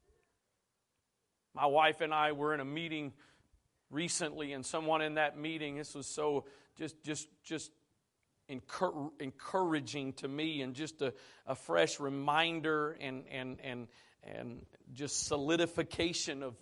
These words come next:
of things that we believe. And this person said, this person, an amazing story, they had, they had received the Holy Ghost, speaking in tongues all by themselves in a completely just,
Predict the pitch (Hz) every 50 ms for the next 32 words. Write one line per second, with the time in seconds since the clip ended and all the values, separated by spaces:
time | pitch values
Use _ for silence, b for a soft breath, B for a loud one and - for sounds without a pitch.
0 | - - - 143 135 - - - 160 156 160 165 160 147 131 143 139 127 135 165
1 | 170 156 143 143 143 143 151 175 170 160 139 147 139 b b b b b b -
2 | 160 - - - 180 170 175 170 - - 156 143 143 131 - - 165 151 139 b
3 | b b b - 175 - - - 165 156 156 - 147 139 131 135 135 139 147 165
4 | 170 175 170 147 151 151 - - - 156 160 170 165 147 143 139 139 131 127 135
5 | 143 139 139 131 127 135 131 - - - 170 165 170 165 147 135 143 - - 156
6 | 165 165 165 156 143 143 131 123 - - - - 185 175 - 180 165 151 147 143
7 | 143 - - 156 151 143 135 131 - - - - 156 165 180 175 175 170 165 160
8 | 160 156 156 151 147 - - 160 151 151 143 147 143 131 131 127 123 123 120 117
9 | 117 - - - - 117 113 - - - 170 170 160 156 151 147 139 123 120 139
10 | 127 113 -